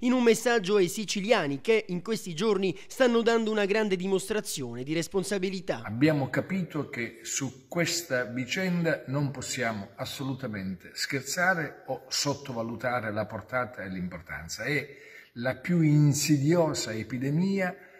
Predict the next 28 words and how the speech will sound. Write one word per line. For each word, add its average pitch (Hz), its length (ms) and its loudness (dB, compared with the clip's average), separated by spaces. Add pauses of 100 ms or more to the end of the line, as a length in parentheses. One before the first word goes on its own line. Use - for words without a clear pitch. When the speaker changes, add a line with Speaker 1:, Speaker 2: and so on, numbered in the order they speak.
(340)
Speaker 2:
che 139 540 0
il 131 200 0
mondo 160 600 2
moderno 139 580 2
abbia 127 380 0
conosciuto, 147 840 -2
almeno 131 680 -2
nell'ultimo 135 560 4
secolo, 90 500 -8 (380)
subito 117 360 -4
dopo 110 640 0
la 107 960 -2
epidemia 123 580 -2
della 110 380 0
spagnola 113 720 0
nel 104 140 -2
millenovecentodiciotto, 107 1500 -4
che 101 120 -12
fece 104 460 -8 (340)
decine 117 560 2
di 110 100 2
milioni 120 400 2
di 110 140 0
morti 113 440 0
nel 98 200 -4
mondo. 120 840 -4
Morì 107 200 -2
anche 101 560 -2